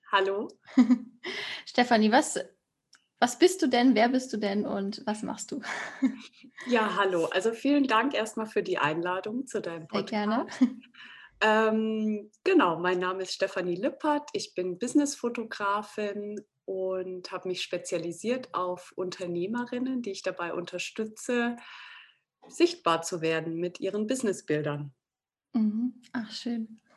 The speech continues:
Speaker 2: Freut mich auch sehr, dass du heute mit dabei bist. Was macht denn so eine Businessfotografin besonders oder wo ist der Unterschied, ich sag mal, zu, in Anführungszeichen, normalen Fotografen, die sich jetzt nicht speziell auf Businessbilder spezialisiert haben?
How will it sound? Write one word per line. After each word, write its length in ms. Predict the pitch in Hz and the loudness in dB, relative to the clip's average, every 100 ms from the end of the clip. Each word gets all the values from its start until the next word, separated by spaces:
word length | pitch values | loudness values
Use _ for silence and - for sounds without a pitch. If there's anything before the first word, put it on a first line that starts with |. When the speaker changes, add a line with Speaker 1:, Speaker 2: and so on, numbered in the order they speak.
| _ _ _ - - - | _ _ _ -12 -12 0
Speaker 2:
Freut 240 | - 247 | 4 6
mich 160 | 302 254 | 6 4
auch 80 | 233 | 2
sehr, 200 | 240 226 | 2 2
dass 140 | 226 | 0
du 140 | 226 214 | -2 -4
heute 320 | 202 - 240 - - - | -4 -4 -6 -10 -18 -6
mit 160 | 214 220 | -2 0
dabei 320 | 214 190 196 | 2 0 0
bist. 300 | 202 208 - - - - - _ _ | -4 -6 -14 -20 -20 -20 -20 _ _
Was 180 | 240 269 | 2 6
macht 160 | 285 277 | 4 6
denn 140 | 254 | 4
so 60 | 240 | 6
eine 160 | 240 | 4
Businessfotografin 1200 | 220 247 254 - 233 220 214 196 214 214 214 208 | 2 2 0 0 -2 -2 -2 0 0 2 2 4
besonders 500 | 208 196 190 226 190 | 2 2 2 2 2
oder 220 | 202 190 190 | -2 -4 0
wo 80 | |
ist 160 | 214 220 | -2 0
der 100 | 196 | 0
Unterschied, 580 | 214 220 214 208 208 - - 294 | 0 0 0 -2 -2 -6 -10 -8
ich 120 | 254 | -6
sag 160 | 214 - | -6 -4
mal, 120 | 196 | -4
zu, 460 | 196 - 196 202 - - _ _ _ _ | -4 -2 -2 -2 -6 -16 _ _ _ _
in 100 | - | 2
Anführungszeichen, 880 | 240 247 226 220 - 220 214 214 202 - | 4 6 4 4 4 2 4 4 4 2
normalen 420 | 202 196 202 233 | 4 6 8 6
Fotografen, 560 | 233 220 208 202 208 214 | 4 0 2 2 4 2
die 100 | 196 | 2
sich 100 | - | 0
jetzt 220 | 202 - | 0 2
nicht 140 | 214 | 0
speziell 420 | - 185 - 196 190 | 0 -4 0 2 4
auf 200 | 185 - | 2 -4
Businessbilder 720 | - 196 - 190 185 180 240 | -4 -4 -2 0 2 0 -2
spezialisiert 680 | - - 190 185 190 185 262 | -8 -8 -4 -2 -2 -4 -4
haben? 400 | 254 262 - | 0 0 -2